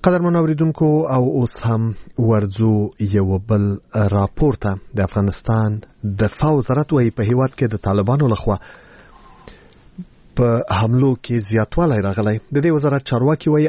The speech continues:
افغان امنیتي ځواکونه د هیواد په ګوټ ګوټ کې له طالبانو سره په جګړو کې ښکیل دي. له بلې خوا د طالبانو ویاند ذبیح الله مجاهد له آزادۍ راډیو سره په خبرو کې ویلي دي چې د سولې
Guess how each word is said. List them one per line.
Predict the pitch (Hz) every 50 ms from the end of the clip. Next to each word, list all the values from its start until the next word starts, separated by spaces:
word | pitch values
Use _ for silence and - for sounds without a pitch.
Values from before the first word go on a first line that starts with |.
| - 135
افغان | 120 - - 117 123 135 135 143 - 127
امنیتي | 127 131 123 107 - - 135 127
ځواکونه | 120 113 101 - - 139 139 127
د | 113 95 101
هیواد | 110 113 113 113 - _
په | - 107 104 -
ګوټ | 143 147 143 - - -
ګوټ | 170 175 - - -
کې | 117 104 101 98 98
له | 95 - 92
طالبانو | 90 92 95 104 117 113 107 101 - -
سره | 104 95 90 87 - - _ _ _
په | - 107 92 92 - - -
جګړو | 107 101 - 113 104 95 - 147 185 175 -
کې | - 107 - -
ښکیل | - - - 135 117 117 107 120
دي. | 123 - - - - - - - - - - - - -
له | 175
بلې | 160 170 165 151 -
خوا | 147 135
د | 123 110 - -
طالبانو | 107 101 107 104 135 151 156 151
ویاند | 143 139 139 139 139 139 131 131
ذبیح | 110 110 113 104 104
الله | 113 113 117 113
مجاهد | 113 117 110 98 110 101 127 143 135
له | 139 120
آزادۍ | 107 - 110 104 123 127 120 120
راډیو | 110 113 117 -
سره | - 107
په | 101 - - - 120
خبرو | 110 120 117 117 104
کې | - 123
ویلي | 117 120 120 113 117 117
دي | 127
چې | - - 147 139 135 - - - - - -
د | 110 101
سولې | 98 - - - 170 165 131 107 95